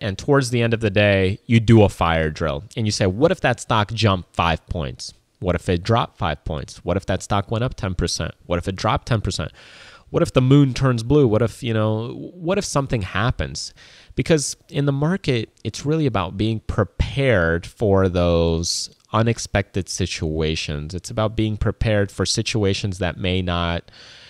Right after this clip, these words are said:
be to your favor. And if you can prepare for those in advance and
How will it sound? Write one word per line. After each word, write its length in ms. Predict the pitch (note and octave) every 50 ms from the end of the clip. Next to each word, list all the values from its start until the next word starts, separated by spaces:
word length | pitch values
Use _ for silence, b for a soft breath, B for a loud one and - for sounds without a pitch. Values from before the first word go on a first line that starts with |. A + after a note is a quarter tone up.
| B B B B A2+
be 240 | G#2+ G#2+ G#2+ G#2 G2
to 200 | - - - A2+
your 400 | G2+ F2 F2+ F2+ F2+ F2+ F2 F2
favor. 600 | - - - G2 G2 G#2+ G#2+ F#2+ F#2+ E2+ D#2 D2
And 240 | D2 - A2+ A2 F#2+
if 160 | F2+ - -
you 80 | -
can 200 | B2+ - C3+ A#2+
prepare 640 | - - A#2 - - - - - - F#3+ A3 A#3 A3+
for 200 | - - D3+ B2+
those 280 | G#2+ G#2+ G#2 G2+ G2 A2
in 120 | A2 G2+
advance 600 | F#2+ F2 E2+ F#2 A2 A#2+ C3 A#2 F#2+ F#2 - -
and 360 | F#2 G2 F#2 F2+ F2 F#2+ A2